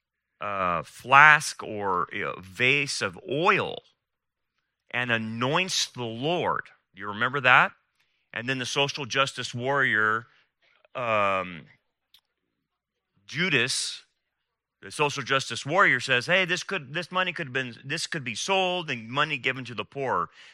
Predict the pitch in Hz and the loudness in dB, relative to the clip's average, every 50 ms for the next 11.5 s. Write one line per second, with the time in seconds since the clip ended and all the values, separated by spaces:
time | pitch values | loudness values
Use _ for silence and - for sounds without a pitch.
0 | _ _ _ _ - 165 - 151 135 - 139 123 - - 131 127 - - 110 95 | _ _ _ _ -12 -10 -10 -10 -8 -6 -6 -6 -4 -4 -4 -4 -4 -6 -8 -4
1 | 87 120 117 117 - - - 104 98 - - - - - - _ _ _ _ _ | 0 2 2 2 2 -2 -8 -8 -8 -6 -8 -8 -10 -14 -16 _ _ _ _ _
2 | _ _ _ _ _ _ _ - 107 - - - 127 160 208 208 139 85 64 - | _ _ _ _ _ _ _ -10 -10 -10 -10 0 6 8 8 8 8 6 2 -2
3 | _ _ _ _ _ _ _ _ _ _ _ _ _ _ _ _ - 160 165 160 | _ _ _ _ _ _ _ _ _ _ _ _ _ _ _ _ 4 8 10 12
4 | 160 156 151 147 143 135 127 104 101 - - 110 107 117 156 170 151 151 139 - | 12 12 12 10 8 4 -2 -10 -14 -14 -14 -12 -6 -4 -4 -4 -4 -4 -6 -6
5 | - 120 104 - 180 214 233 - - - - - - 127 120 113 107 113 123 139 | -8 -6 -2 0 0 0 0 -2 -4 -6 -6 -4 -4 -4 -4 -2 -2 -2 -2 -4
6 | - - 139 123 - 143 139 127 123 120 123 - - - - 143 147 147 131 - | -6 -8 -8 -8 -4 0 2 2 2 2 0 -2 -6 -6 -4 -4 -4 -4 -4 -2
7 | - 123 117 110 104 104 107 104 101 104 _ _ _ _ _ _ _ _ _ _ | 0 2 4 4 2 0 -2 -8 -16 -18 _ _ _ _ _ _ _ _ _ _
8 | _ _ _ _ _ _ _ _ _ _ _ _ _ _ _ _ _ _ _ _ | _ _ _ _ _ _ _ _ _ _ _ _ _ _ _ _ _ _ _ _
9 | _ _ _ 101 104 110 107 110 110 - - 135 127 127 117 - - - 131 123 | _ _ _ -20 -18 -14 -12 -12 -12 -12 -12 -4 0 0 0 0 -2 -6 -4 -4
10 | 120 - - - 123 123 - _ - 127 113 113 117 131 147 147 123 98 - 107 | -4 -4 -4 -8 -10 -10 -10 _ -16 -16 -12 -8 -6 -6 -4 -4 -6 -8 -10 -12
11 | 95 90 92 85 85 - - 76 69 | -6 -2 -2 -2 -2 -4 -10 -12 -12